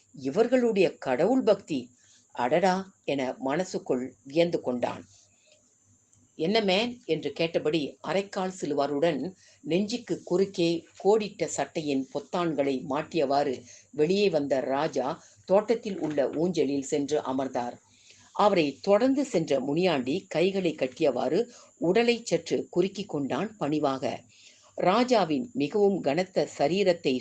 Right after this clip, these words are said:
சுமந்த வண்ணம் கிரீச்சிட்டவாறு மெல்ல ஆடியது அந்த இரும்பு ஊஞ்சல். அலுவலகத்தில் எப்பொழுதும் கடுகடுப்பாகவும் பரபரப்பாகவும் இருக்கும் அவரை இப்படி பக்தி நிறைந்த பரவச மனதுடன் ஊஞ்சலில் ஆடும்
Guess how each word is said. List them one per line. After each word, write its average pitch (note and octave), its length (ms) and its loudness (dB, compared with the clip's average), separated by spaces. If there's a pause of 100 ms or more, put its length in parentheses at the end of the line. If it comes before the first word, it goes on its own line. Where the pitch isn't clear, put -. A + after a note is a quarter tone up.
சுமந்த D3+ 300 2
வண்ணம் D3 380 -2 (360)
கிரீச்சிட்டவாறு F3 760 0
மெல்ல D#3 340 0
ஆடியது D3 640 0
அந்த D3+ 240 -2
இரும்பு D3 400 -2
ஊஞ்சல். B2+ 480 -2 (540)
அலுவலகத்தில் B3 800 4
எப்பொழுதும் F3+ 600 2
கடுகடுப்பாகவும் F3+ 1040 0
பரபரப்பாகவும் E3+ 840 2
இருக்கும் D3+ 380 0
அவரை D3+ 460 -2 (280)
இப்படி G3 420 4
பக்தி E3+ 500 0
நிறைந்த E3 560 2
பரவச F#3 440 0
மனதுடன் D3 540 0
ஊஞ்சலில் E3 540 0
ஆடும் C#3+ 460 2